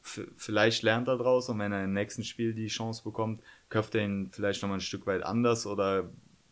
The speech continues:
geht anders zum Ball. Ich, das muss, das kann nur er beantworten, wie er sich auf die Situation vorbereitet hat, reinzukommen oder auch so, so einen Ball zu bekommen. Man geht es ja schon im Kopf durch,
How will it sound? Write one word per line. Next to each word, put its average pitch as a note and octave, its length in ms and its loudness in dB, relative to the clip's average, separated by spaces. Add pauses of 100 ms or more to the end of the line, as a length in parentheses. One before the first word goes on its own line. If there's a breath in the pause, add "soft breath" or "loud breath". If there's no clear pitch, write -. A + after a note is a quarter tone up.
(140)
geht G#2 200 -2
anders G2+ 300 0
zum G2 200 -2
Ball. A2+ 460 4
Ich, - 240 -12 (320)
das F#2 220 -4
muss, F#2 180 -4 (200)
das F#2+ 200 -2
kann F#2+ 140 0
nur F#2 140 0
er G2 180 6
beantworten, A2 800 0
wie G#2 100 -2
er G2+ 100 0
sich G2 220 -4
auf F#2 160 -4
die G2 120 -8
Situation F#2+ 580 -2
vorbereitet G#2 640 0
hat, G#2+ 200 -4 (320 soft breath)
reinzukommen G#2+ 720 4
oder F2+ 240 0
auch F#2+ 160 2
so, G2+ 300 -2
so F#2+ 140 -4
einen G2 120 0
Ball F2+ 240 2
zu F#2 140 -10
bekommen. G2+ 340 2
Man F#2+ 160 0
geht F#2 160 -4
es F2+ 140 -8
ja F#2+ 60 -6
schon G2 200 0
im F#2+ 140 -4
Kopf - 240 -8
durch, A2 360 0